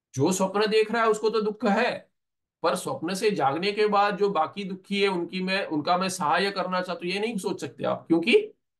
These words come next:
आपको पता है कि वो त्रैकालिक बाद हो गया। इसीलिए कहते हैं, "त्रैकालिक निषेध प्रतियोगित्व निश्चय जायते", कि कैसा निषेध हो जाता है, त्रैकाल, तीनों काल में निषेध हो जाता है। ऐसा नहीं कि अभी गया है सर्प, अभी रजत नहीं है,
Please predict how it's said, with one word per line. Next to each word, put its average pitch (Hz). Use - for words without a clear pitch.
आपको 220
पता 202
है 254
कि 330
वो 233
त्रैकालिक 220
बाद 170
हो 127
गया। 131
इसीलिए 170
कहते 180
हैं, 240
"त्रैकालिक 180
निषेध 202
प्रतियोगित्व 220
निश्चय 180
जायते", 131
कि 165
कैसा 170
निषेध 214
हो 208
जाता 175
है, 143
त्रैकाल, 190
तीनों 170
काल 226
में 226
निषेध 175
हो 139
जाता 131
है। -
ऐसा 135
नहीं 214
कि 214
अभी 147
गया 214
है 156
सर्प, 135
अभी 147
रजत 202
नहीं 170
है, 123